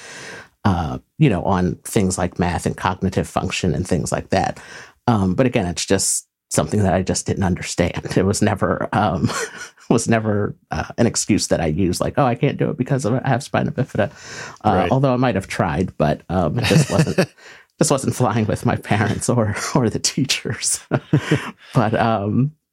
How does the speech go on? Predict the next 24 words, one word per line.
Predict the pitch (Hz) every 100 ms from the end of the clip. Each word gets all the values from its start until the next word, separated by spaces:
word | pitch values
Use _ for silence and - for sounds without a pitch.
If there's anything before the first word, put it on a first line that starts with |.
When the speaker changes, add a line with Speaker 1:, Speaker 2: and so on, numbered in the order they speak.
| - - _
Speaker 1:
you | 262
know, | 285 214
so, | - 202 139 -
so, | 196 180 147
like, | 151 190 -
I |
guess | 196 190
with | 190 185
every | 165 160
student, | 147 - 98 95 98 -
uh, | 101 110 135 139
you | 123
know, | 104
having | 107 104
different | 98 104 92
challenges | - 98 101 101 104
or | 90
different | 101 101 -
subjects | 92 95 98
that | - 87
they | 95
don't | 92 - -
care | 87 87
for, | - 87 98 98 85